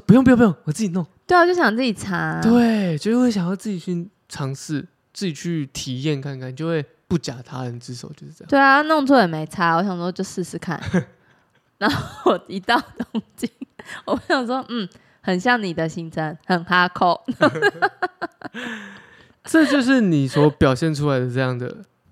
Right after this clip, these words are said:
Speaker 1: 特征，就会特别的小
Speaker 2: 而且还红色的。
Speaker 1: 对啊，红色的就是很容易受到别人激起你，会有这样，
Speaker 2: 嗯。
Speaker 1: 哎，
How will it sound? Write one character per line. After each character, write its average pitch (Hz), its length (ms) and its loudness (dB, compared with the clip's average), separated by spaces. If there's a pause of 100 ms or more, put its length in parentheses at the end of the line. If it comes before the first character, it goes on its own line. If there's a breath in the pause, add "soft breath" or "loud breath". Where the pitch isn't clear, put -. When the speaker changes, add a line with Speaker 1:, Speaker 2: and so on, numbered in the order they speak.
(160)
Speaker 1:
特 151 240 -2
征， 185 320 -18
就 190 160 -2
会 190 80 -2
特 185 240 -8
别 139 180 -8
的 127 240 -10
小 - 160 -18
Speaker 2:
而 285 80 2
且 285 60 6
还 175 160 4
红 165 280 -6
色 170 300 -6
的。 - 200 -18
Speaker 1:
对 120 140 -4
啊， 120 280 -10
红 165 320 -4
色 214 240 2
的 143 260 -2 (460 soft breath)
就 170 100 -4
是 170 80 0
很 143 160 -2
容 147 160 -2
易 175 160 -4
受 165 240 0
到 156 80 0
别 135 180 -4
人 131 140 -6
激 143 260 -12
起 131 260 -10
你， 123 240 -10 (180)
会 143 100 -10
有 127 100 -6
这 - 100 -10
样， - 160 -8 (120)
Speaker 2:
嗯。 180 100 -8
Speaker 1:
哎， 180 120 -2